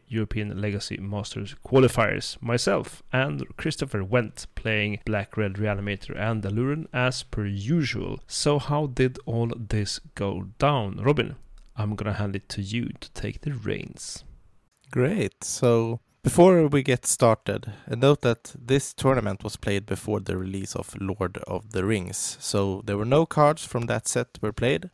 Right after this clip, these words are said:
Speaker 2: And, uh, with that, how did all shake out, guys? Let's start on round one with Victor. You were up against lands?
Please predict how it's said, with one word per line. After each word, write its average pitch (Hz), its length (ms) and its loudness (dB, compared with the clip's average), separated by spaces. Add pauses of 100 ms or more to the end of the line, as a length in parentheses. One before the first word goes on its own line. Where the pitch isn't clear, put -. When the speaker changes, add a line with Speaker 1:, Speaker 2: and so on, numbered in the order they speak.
Speaker 2:
And, 127 520 4
uh, 127 240 6
with 143 200 2
that, - 420 2 (240)
how 156 220 4
did 151 300 0
all 147 420 2
shake 139 360 -2
out, 175 300 -4
guys? - 540 -4
Let's - 220 -4
start 131 380 0
on 95 160 -4
round 110 540 0
one 107 380 -2 (360)
with 98 200 -6
Victor. 101 540 -4 (280)
You 131 160 0
were 156 140 2
up 131 200 2
against 120 760 -2 (200)
lands? 107 880 -2